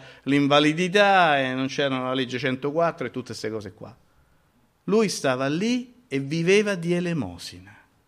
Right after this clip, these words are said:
Pietro con Giovanni, fissando gli occhi su di lui, disse: "Guardaci."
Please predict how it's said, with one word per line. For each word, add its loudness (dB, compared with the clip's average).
Pietro 10
con 6
Giovanni, 8
fissando 4
gli 4
occhi 4
su 0
di 0
lui, 4
disse: -2
"Guardaci." 6